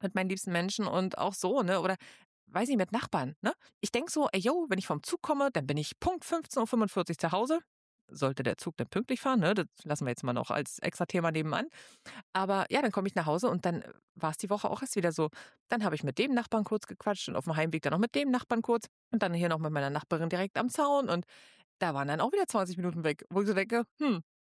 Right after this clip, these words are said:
das habe ich irgendwie nicht eingeplant. Scheiße, schon wieder in Rückstand mit meinem Zeitplan."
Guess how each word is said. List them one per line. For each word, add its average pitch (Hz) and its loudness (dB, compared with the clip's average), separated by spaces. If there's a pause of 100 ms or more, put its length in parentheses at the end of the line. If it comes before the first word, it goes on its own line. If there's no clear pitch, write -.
(200)
das 180 0
habe 175 0
ich 180 -4
irgendwie 220 2
nicht 269 0
eingeplant. 180 0
Scheiße, 175 -2
schon 466 -2
wieder 185 2
in 147 -2
Rückstand 175 0
mit 185 0
meinem 190 0
Zeitplan." 180 0